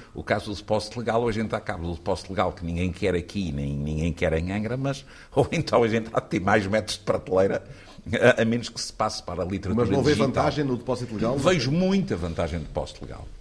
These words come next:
Speaker 1: Eh, agora, a questão é que o depósito legal, do ponto de vista prático, de quem tem de gerir uma coisa destas, tem X metros de prateleira que tem que ser
Speaker 2: Uhum.
Speaker 1: ocupados. E, portanto, chega a uma altura que a, à pobre da arquiteta lhe disseram,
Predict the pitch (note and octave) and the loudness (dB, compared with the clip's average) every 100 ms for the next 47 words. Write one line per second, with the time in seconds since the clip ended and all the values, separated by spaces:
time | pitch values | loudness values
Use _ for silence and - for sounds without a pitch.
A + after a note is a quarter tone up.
0 | - E2 D2+ E2 E2+ F#2+ G2 - B2 C3+ | 0 2 2 2 2 2 2 0 0 0
1 | C3 - C#3 C#3 C#3 B2 - G2 F2+ F#2+ | -4 0 0 0 -2 -2 -4 -6 -4 -4
2 | - - B2+ - - - F2+ G#2 F#2+ F#2+ | -4 -2 -2 -4 -12 -10 -8 -6 -6 -4
3 | G#2 G#2 G#2 A2+ A#2 B2+ A#2+ C#3 D3 D#3 | -4 -4 -4 -4 -2 -2 -4 -8 -6 -6
4 | D#3 - G#3 F3+ - - D#3 D3+ D#3 D#3 | -6 -6 -4 -4 -4 -4 -4 -2 -2 -4
5 | - E3 - G2+ G#2 A#2 A2 - - - | -8 -8 -2 2 2 0 -4 -12 -10 -6
6 | E2+ F2 G2 B2 A2+ A#2 B2 A#2+ C3+ - | -6 -6 -4 -2 0 0 0 -2 -4 -4
7 | A#2+ - A#2+ A#2 A2+ G#2+ A#2+ - A#2+ C3 | -4 0 0 2 0 2 0 -2 -4 -4
8 | B2+ C#3 C3+ - - D3+ | -2 -2 -4 -2 0 0